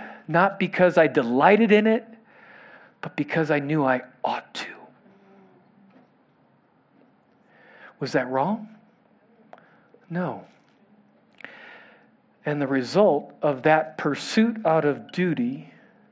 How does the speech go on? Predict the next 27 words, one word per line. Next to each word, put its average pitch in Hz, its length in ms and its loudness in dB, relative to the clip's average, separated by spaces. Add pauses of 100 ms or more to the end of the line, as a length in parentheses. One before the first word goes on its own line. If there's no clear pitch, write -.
(920)
was 143 200 -2
that 160 180 4
over 143 320 2
time, 120 800 -2 (880)
I 139 140 0
began 147 500 -2
to 131 180 -10
find 113 380 -4
delight 107 720 -6 (640)
in 95 160 -16
him. 80 360 -18 (2250)
And 156 120 4
I 170 80 8
began 185 360 4
to 196 160 0
realize 180 760 8 (260)
that 190 160 8
there's 185 180 4
more 196 220 8
to 202 60 -2
the 180 100 4
Christian 208 500 4
life 202 340 8
than 180 220 4
just 202 540 6
duty, 170 460 2 (280)
because 202 480 6